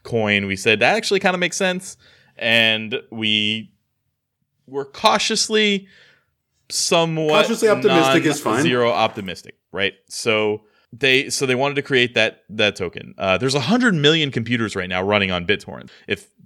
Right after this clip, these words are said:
Speaker 1: they were to go ahead and adopt this, a hundred million computers would need to be doing this on the Tron network. The magazine that did this was called Breaker. They reached out to a few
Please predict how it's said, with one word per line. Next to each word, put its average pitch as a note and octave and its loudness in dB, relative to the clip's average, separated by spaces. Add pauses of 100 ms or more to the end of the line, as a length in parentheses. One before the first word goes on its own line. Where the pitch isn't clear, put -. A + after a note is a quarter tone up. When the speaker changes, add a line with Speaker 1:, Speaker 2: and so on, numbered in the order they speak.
Speaker 1:
they A#2+ 4
were B2 -2
to A#2+ -4
go A2+ 0
ahead A2+ 0
and A2 -4
adopt G#2+ -2
this, F#2 -8
a - -18
hundred C3+ 0
million C3+ -2
computers A2 0
would F#2 -2
need G2 2
to F#2+ -2
be F#2 2
doing F#2+ 2
this F2+ -4
on F#2+ -2
the F2 -4
Tron F2+ 0
network. - -10
The A#2+ -4
magazine D3+ 0
that C3 0
did C3 -2
this A#2 -6
was A2 -8
called G#2 -2
Breaker. F#2+ 0
They F2+ -2
reached A2+ -4
out A#2+ 2
to A#2+ -4
a G2+ -6
few G#2+ -4